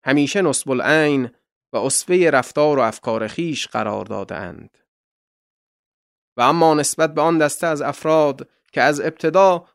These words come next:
با طرح این گونه مسائل از در عناد و لجاج برآمده اند و بدون تصور و هضم مطالب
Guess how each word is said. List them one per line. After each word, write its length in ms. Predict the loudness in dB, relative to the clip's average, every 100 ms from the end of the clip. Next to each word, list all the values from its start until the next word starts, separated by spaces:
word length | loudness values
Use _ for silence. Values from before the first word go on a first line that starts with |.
| 0
با 140 | 0
طرح 340 | 0 0 -2 0
این 200 | -2 0
گونه 240 | -2 -2
مسائل 720 | -2 -4 -2 -2 2 0 0 -8 _ -4
از 220 | -2 0
در 300 | 0 2 2
عناد 280 | 2 2 2
و 60 |
لجاج 580 | 0 0 0 0 0 -2
برآمده 520 | -2 0 -2 -4 -4
اند 560 | -2 -2 -2 -4 -8 -14 _ _ _ _ _ -4
و 100 | 0
بدون 380 | 2 2 0 0
تصور 600 | -4 -2 -2 0 0 0
و 40 |
هضم 360 | 2 0 0 0
مطالب 760 | -2 -2 -2 0 0 -2 -8